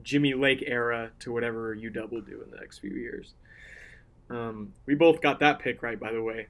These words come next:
That seemed to be the easiest win of the, of the, um, weekend. Arizona at A S U. Um, final score, Arizona State thirty-eight, Arizona fifteen.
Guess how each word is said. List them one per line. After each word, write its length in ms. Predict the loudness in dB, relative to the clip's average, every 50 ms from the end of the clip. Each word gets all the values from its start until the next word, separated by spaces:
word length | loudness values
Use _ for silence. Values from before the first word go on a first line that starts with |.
| -10
That 180 | -8 -8 -8 -8
seemed 220 | -6 -4 -4 -4
to 80 | -4 -6
be 100 | -8 -6
the 80 | -8
easiest 440 | -8 -8 -8 -10 -12 -12 -12 -12 -12
win 260 | -12 -12 -12 -10 -10
of 80 | -10 -10
the, 240 | -12 -12 -12 -14 -16 -16 -20 -16
of 220 | _ -16 -16 -12 -12
the, 300 | -10 -10 -8 -10 -12 -14 -18 -20 _ _ -20 -20 -20 _ _ -20 -20 _ _ -20 -20 -20 _ -20 -20 -20 -20 -16 -12
um, 480 | -10 -8 -8 -6 -8 -10 -12 -14 -16 -20 -20 -20 -20 -20 -20 -20 -20 -20 -20 -20 -20 _ -20 _ -20 -20 -20 -12
weekend. 560 | -10 -10 -10 -6 -8 -6 -6 -4 -6 -6 -10 -12 _ _ _ -20 -20 -20 -20 -20 -20 -20 -20 -20 -20 -20 -20 -20 -20 _ -20 -20 -20 -20 _ -2 _
Arizona 480 | 8 8 10 8 8 6 4 4 6 4
at 220 | 4 2 2 4
A 180 | 6 8 8 8
S 180 | 6 4 -2
U. 520 | -2 2 6 8 10 10 10 8 8 6 0 -10 -18 -20 -20 -20 -20 -20 -20 -20 -20 -14 -8
Um, 640 | -6 -4 -4 -2 -2 -2 -2 -4 -4 -4 -6 -10 -12 -6
final 260 | -2 -2 -2 -2 -2
score, 500 | -6 -6 -6 -4 -2 0 2 2 0 0
Arizona 360 | 0 -2 -2 -2 -2 -4 -4
State 400 | -6 -6 -2 0 0 0 0 -2 -2
thirty-eight, 640 | -2 0 0 -2 -4 -2 0 0 0 0 0 -4 -4 -2
Arizona 480 | 0 0 0 0 -4 -4 -6 -6 -6
fifteen. 1160 | -10 -10 -4 -4 -4 -4 -4 -14 -14 -14 -12 -4 -2 0 0 2 2 2 2 2 0 -2 -6